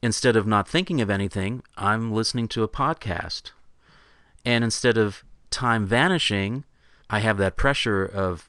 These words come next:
like, only having twenty or thirty minutes before I need to do something else. So I decided to call these my little killjoys.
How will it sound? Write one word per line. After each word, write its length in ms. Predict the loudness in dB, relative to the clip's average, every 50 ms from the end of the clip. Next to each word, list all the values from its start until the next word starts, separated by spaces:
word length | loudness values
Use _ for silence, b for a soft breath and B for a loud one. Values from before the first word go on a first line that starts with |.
| _ _
like, 220 | -8 -6 -6 -4
only 240 | -4 -2 -2 -2 -2
having 380 | -2 -2 -2 0 -2 -2 -4 -6
twenty 320 | -8 -6 -6 -4 -4 -4
or 40 | -4
thirty 260 | -4 -4 -4 -4 -4
minutes 280 | -4 -2 -2 -4 -4 -6
before 380 | -8 -8 -8 -4 -2 0 0
I 20 | 0
need 180 | 0 -2 -6
to 60 | -8 -8
do 140 | -8 -6
something 360 | -6 -4 -6 -6 -6 -6 -4 -4
else. 440 | -2 -2 -4 -4 -6 -8 -8 -8 -10 b b b b b b b b b b b b b b b b b b b b b b b b b b b _ _ -8
So 640 | -6 -2 2 4 4 6 6 4 4 2 0 -4 -10 _ _ _ _
I 160 | -8 -6 -4 -2
decided 420 | -2 0 0 2 2 2 0 -2
to 80 | -4 -8
call 360 | -8 -2 0 2 2 2 2
these 480 | 0 0 0 0 0 0 -2 -2 -4 -4
my 500 | -4 -2 -2 0 0 -2 -2 -4 -6 -8
little 440 | -8 -8 -4 -2 -2 -2 -2 -4 -4
killjoys. 1120 | -6 -4 -2 0 0 0 -2 -2 -2 -2 -2 -2 -2 -4 -6 -8 -8 -6 -4 -4 -4 -6